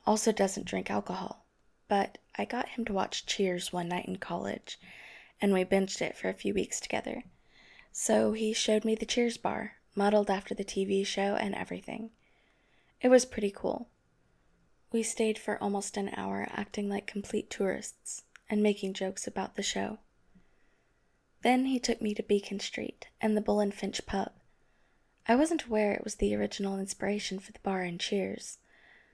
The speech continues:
but it makes sense. They actually changed the name from the Bull and Finch to Cheers in two thousand two, and even though I completely understand, I will respectfully be calling it the Bull and Finch till the end of time.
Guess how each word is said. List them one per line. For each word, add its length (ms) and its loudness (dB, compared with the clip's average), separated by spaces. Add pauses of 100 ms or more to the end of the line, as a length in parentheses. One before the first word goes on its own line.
(260)
but 300 0 (320)
it 200 0
makes 240 2
sense. 560 -2 (1000)
They 120 10
actually 340 8
changed 340 0
the 80 2
name 200 2
from 180 -2
the 80 -2
Bull 220 4
and 160 -2
Finch 480 -6 (140)
to 400 -4
Cheers 800 -2
in 360 -4
two 120 -10
thousand 400 -8
two, 240 -8 (840)
and 180 0
even 220 2
though 120 2
I 80 2
completely 540 -4
understand, 760 -4 (100)
I 80 2
will 220 -2
respectfully 760 -4
be 100 -8
calling 360 -6
it 140 -6
the 80 -6
Bull 180 -4
and 160 -4
Finch 360 -12
till 140 -10
the 180 -12
end 160 -10
of 140 -14
time. 320 -16